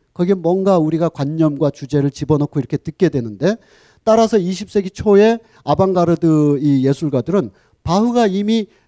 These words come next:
백오십 년, 이백오십 년, 하여튼 그때 이미 하셨듯이 뭐 우리 그 이십 세기 초반의 어떤 그 불안이나 기쁨이나 우울 같은 거를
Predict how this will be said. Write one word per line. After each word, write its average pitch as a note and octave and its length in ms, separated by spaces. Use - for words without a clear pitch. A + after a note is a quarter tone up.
백오십 G3+ 400
년, E3 180
이백오십 G#3 520
년, G3 840
하여튼 F#3 320
그때 A3+ 420
이미 G#3 400
하셨듯이 G3 800
뭐 C#3+ 360
우리 D3+ 380
그 D3 140
이십 D#3 300
세기 D#3+ 180
초반의 D#3 480
어떤 C#3+ 420
그 B2+ 320
불안이나 C#3+ 640
기쁨이나 C#3+ 680
우울 F3 280
같은 C3+ 280
거를 C#3+ 280